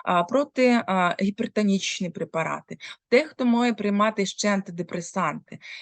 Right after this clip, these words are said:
е, ще якісь препарати. Тобто нам треба наше завдання мінімальну кількість препаратів на день для того, щоб пацієнт, для, для того, щоб кожна людина максимально дотрималась того терміну лікування, який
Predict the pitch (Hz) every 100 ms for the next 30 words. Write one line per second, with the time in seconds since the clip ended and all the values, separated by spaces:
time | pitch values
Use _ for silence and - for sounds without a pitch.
0 | - 196 - - 254 226 190 180 190 -
1 | 185 151 - - - - 202 - 208 269
2 | 277 240 _ - 240 208 185 202 202 185
3 | 185 190 208 277 220 196 - - 233 285
4 | 285 233 202 175 170 170 - 202 - 165
5 | - 165 180 170 - 170 - 170 269 320
6 | - - 254 262 247 220 196 - 180 -
7 | 202 269 - - - - 208 277 247 -
8 | 196 220 226 214 247 - 339 330 247 220
9 | 185 247 208 - - - - 233 214 175
10 | 170 180 247 240 196 185 - 196 196 202
11 | 185 165 160 170 - 202 277 196 170 -
12 | 233